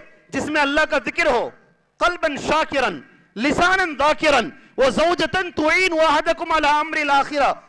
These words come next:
ऐसी बीवी मिले जो मुसलमान को,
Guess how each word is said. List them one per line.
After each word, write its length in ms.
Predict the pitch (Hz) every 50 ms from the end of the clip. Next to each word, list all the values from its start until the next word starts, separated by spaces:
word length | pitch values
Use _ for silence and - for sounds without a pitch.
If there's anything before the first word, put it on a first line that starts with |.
| _ - 240
ऐसी 300 | 262 285 - - 339 311
बीवी 400 | 226 214 311 330 349 370 370 349
मिले 360 | 311 302 277 254 254 277 302 302 - - _ _ _ _ _ _ _ _ _ _ _
जो 500 | 147 135 208 262 285 285 285 285 - - - _ _ _ -
मुसलमान 640 | 202 208 - 247 240 233 226 214 214 226 247 262 254
को, 360 | 247 254 262 262 262 269 262